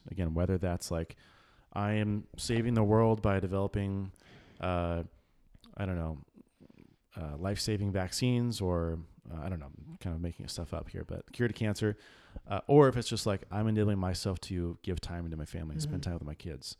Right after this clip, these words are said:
Speaker 1: Like, it doesn't have to be super complicated.
Speaker 2: Yeah.
Speaker 1: And then also with the more,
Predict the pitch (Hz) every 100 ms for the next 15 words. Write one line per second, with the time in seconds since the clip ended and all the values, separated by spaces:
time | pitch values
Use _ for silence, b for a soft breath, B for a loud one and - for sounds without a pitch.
0 | b b b b 101 101 113 107 101 -
1 | 92 87 - 98 92 - 85 87 - 175
2 | 80 - - b b b b 113 107 104
3 | - 147 - 120 110 110 107 107 110